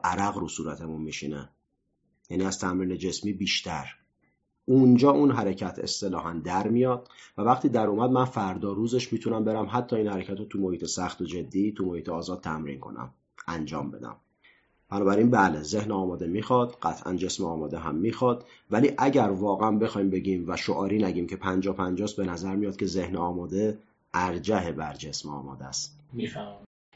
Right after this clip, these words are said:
Speaker 2: صحبتی که راجع به ذهن و جسم داشتی، به نظرم به این فصل یازدهی کتاب که راجع به این خانم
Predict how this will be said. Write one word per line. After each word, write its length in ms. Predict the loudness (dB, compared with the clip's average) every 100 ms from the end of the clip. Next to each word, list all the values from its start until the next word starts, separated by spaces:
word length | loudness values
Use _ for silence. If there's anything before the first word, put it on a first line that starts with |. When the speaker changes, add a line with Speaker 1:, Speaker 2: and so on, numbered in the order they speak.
| -16
Speaker 2:
صحبتی 520 | -6 -4 0 0 0
که 80 | 2
راجع 240 | 2 2 0
به 80 |
ذهن 460 | -4 -4 -8 -8 -8
و 60 | -8
جسم 480 | -6 -6 -6 -4
داشتی، 400 | -2 -2 -4 -6
به 100 | -4
نظرم 400 | -4 -2 -2 -2
به 80 | -2
این 300 | -2 -2 -4
فصل 640 | -4 -8 -6 -4 -6 -4
یازدهی 720 | -2 0 2 2 0 0 0
کتاب 380 | 0 -4 -2 -2
که 100 | 0
راجع 240 | 0 0 -4
به 60 |
این 180 | -8 -10
خانم 600 | -10 -10 -6 -6 -8